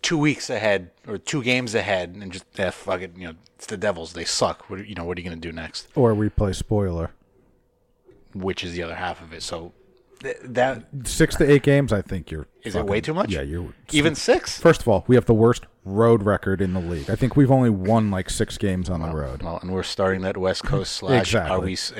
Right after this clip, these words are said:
Speaker 2: So
Speaker 1: are you gonna
Speaker 2: there's
Speaker 1: stay up?
Speaker 2: three losses. Okay.
Speaker 1: <laughs> So now we're down to ten.
Speaker 2: Now we're down to ten games.
Speaker 1: <laughs>
Speaker 2: All right.
Speaker 1: You, you really think we're gonna get blown? Or we're gonna go oh and three on a, on a West Coast trip?
Speaker 2: Uh, I think
Speaker 1: Or is
Speaker 2: we
Speaker 1: oh and four?
Speaker 2: will go.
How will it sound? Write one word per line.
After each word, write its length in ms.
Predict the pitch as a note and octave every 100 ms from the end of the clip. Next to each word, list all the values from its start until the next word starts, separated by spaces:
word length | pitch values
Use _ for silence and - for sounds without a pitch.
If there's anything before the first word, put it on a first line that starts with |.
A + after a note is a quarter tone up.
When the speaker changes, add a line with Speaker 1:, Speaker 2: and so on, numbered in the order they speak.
| G2
Speaker 2:
So 160 | B2+
Speaker 1:
are 80 | A2
you 100 | A2
gonna 160 | A2+ A2
Speaker 2:
there's 260 | C#3 E3+
Speaker 1:
stay 60 | F#2+
up? 60 | C3
Speaker 2:
three 160 | A#2+
losses. 540 | G#2 F#2+ E2+ - F2+ - - _ _
Okay. 280 | - F#2 A2 -
Speaker 1:
<laughs> 40 | - _ - _ - - - - _ - _ _ _ _ _ - E3+
So 140 | -
now 80 | F#2+
we're 80 | G#2
down 120 | A2
to 80 | A#2+
ten. 340 | - G2+ F#2+ A#2 _
Speaker 2:
Now 200 | A#2 B2+
we're 80 | C#3
down 180 | C#3+ C3+
to 80 | C3
ten 240 | B2+ G#2
games. 460 | E2+ D#2 D#2 F#2+ - - - - _ _
Speaker 1:
<laughs> 560 | _ _ _ _ - -
Speaker 2:
All 60 | A#2+
right. 220 | A2+ D#3+
Speaker 1:
You, 60 | D#3
you 80 | A3+
really 240 | A3+ A3+
think 180 | - G3+
we're 80 | F#3
gonna 200 | F3+ E3
get 240 | D#3+ D3+
blown? 240 | C3+ C#3+ D#3+ C3+ B2+ D#3
Or 60 |
we're 100 | C#3+
gonna 140 | C#3 C#3+
go 120 | C3+
oh 160 | B2 B2+
and 100 | A#2+
three 160 | C3
on 100 | B2+
a, 40 | C3
on 180 | A#2+
a 160 | A#2 A2+
West 220 | A2 A2+
Coast 240 | B2+ B2 -
trip? 260 | C3 - _ _ _ _ _ _ -
Speaker 2:
Uh, 300 | A#2+ A#2+ A#2
I 100 | C3
think 400 | B2+ - C#3+ C#3+
Speaker 1:
Or 120 | G2+ F2+
is 100 | B2
Speaker 2:
we 20 |
Speaker 1:
oh 120 | B2 C#3
and 80 | C3
four? 40 |
Speaker 2:
will 160 | C#3 C3+
go. 580 | - B2+ A#2 G#2+ G2